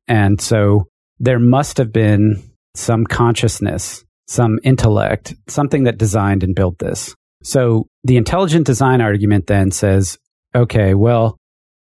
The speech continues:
if I feel that way about a house or a chariot or a pot, and I see coherence and structure and evidence of design in nature, there must be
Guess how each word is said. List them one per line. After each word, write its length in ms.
if 160
I 260
feel 360
that 180
way 160
about 220
a 60
house 720
or 120
a 60
chariot 640
or 300
a 60
pot, 520
and 300
I 160
see 640
coherence 600
and 100
structure 840
and 460
evidence 460
of 120
design 420
in 140
nature, 460
there 180
must 480
be 480